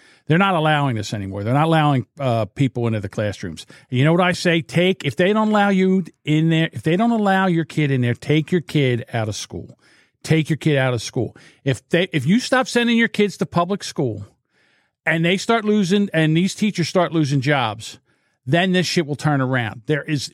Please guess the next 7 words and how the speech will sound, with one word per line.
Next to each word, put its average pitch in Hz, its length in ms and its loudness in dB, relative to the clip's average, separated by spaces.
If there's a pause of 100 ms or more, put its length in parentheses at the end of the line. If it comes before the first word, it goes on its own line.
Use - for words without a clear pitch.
there 170 280 2
is 147 280 -4
no 165 380 2
way. 147 580 2 (400)
And 190 300 0
the 190 220 2
mainstream, 214 640 2